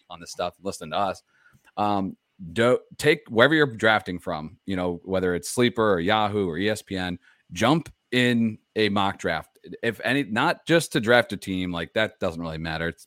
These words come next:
half the time, it's, who cares? But get a feel for the room, but also get a feel for the, their rankings on that site.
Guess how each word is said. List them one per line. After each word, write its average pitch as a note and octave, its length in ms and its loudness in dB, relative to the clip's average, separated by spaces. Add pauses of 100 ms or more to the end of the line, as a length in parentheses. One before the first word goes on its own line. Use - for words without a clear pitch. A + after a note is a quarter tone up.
half F2 180 -8
the E2+ 60 -8
time, F2 240 -4
it's, - 220 -8
who G#2+ 100 -4
cares? D#2 420 -4 (520)
But A2+ 140 2
get C3+ 160 6
a F3 60 6
feel D#3 240 4
for C#3+ 100 -2
the G#2+ 100 6
room, G#2 460 2
but G#2+ 100 2
also D3 260 2
get C3+ 160 2
a C3 80 2
feel B2+ 300 2
for F#2+ 480 -2 (160)
the, F#2 260 -2
their G#2+ 240 2
rankings F2+ 540 -4
on F2+ 140 -8
that F2 200 -8
site. D#2 340 -10